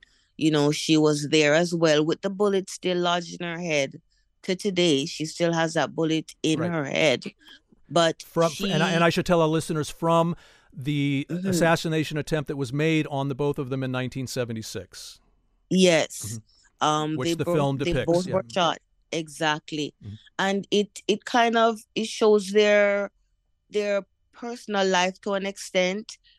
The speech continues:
Speaker 1: being that they, they remained closer than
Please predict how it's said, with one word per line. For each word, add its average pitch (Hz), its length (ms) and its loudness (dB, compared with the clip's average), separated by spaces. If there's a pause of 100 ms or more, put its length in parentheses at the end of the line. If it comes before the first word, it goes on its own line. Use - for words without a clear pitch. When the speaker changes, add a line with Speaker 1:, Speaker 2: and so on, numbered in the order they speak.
(140)
Speaker 1:
being 190 340 0
that 175 500 0 (380)
they, 190 520 0
they 185 220 0 (140)
remained 190 960 -2 (580)
closer 202 480 2
than 190 400 0